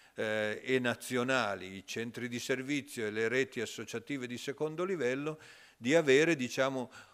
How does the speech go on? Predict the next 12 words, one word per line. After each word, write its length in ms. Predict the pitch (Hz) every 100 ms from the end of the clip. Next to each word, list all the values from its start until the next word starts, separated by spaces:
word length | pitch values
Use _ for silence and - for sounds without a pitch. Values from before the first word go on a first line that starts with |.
| _
una 320 | 160 160 120
strumentazione 1200 | - 156 156 160 156 - 147 - 165 170 139 120
che 160 | 113 131
non 200 | 131 127
sia, 460 | - 180 165 117 104 - _
come 240 | 110 110
dire, 400 | 113 117 110 101
top 240 | 135 117
down, 420 | 107 123 120 113 104
dall'alto 540 | 107 113 120 120 123
al 100 | 120
basso, 640 | 127 120 113 - 143 135